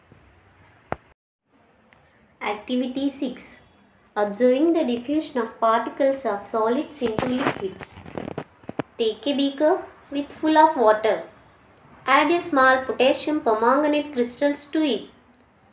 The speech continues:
We observe that the diffusion of potassium permanganate crystals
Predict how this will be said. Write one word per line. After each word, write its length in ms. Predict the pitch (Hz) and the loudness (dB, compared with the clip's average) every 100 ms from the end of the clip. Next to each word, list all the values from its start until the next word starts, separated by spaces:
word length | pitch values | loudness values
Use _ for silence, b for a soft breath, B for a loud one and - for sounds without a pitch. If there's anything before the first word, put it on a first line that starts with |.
| _ 226 | _ -8
We 180 | 226 220 | 2 2
observe 520 | 220 226 311 320 311 | 2 4 6 6 6
that 400 | 226 208 - - _ _ 247 | 6 4 0 -10 _ _ 0
the 160 | 247 | 2
diffusion 580 | 247 247 320 370 359 285 | 2 0 4 6 6 4
of 200 | 262 262 | 4 4
potassium 580 | 233 247 294 - 302 285 | 2 4 4 2 -2 2
permanganate 720 | 247 233 254 311 311 311 294 | 2 4 4 4 4 2 0
crystals 720 | 247 220 - 285 285 - - | -4 -6 -2 -2 -2 -8 -14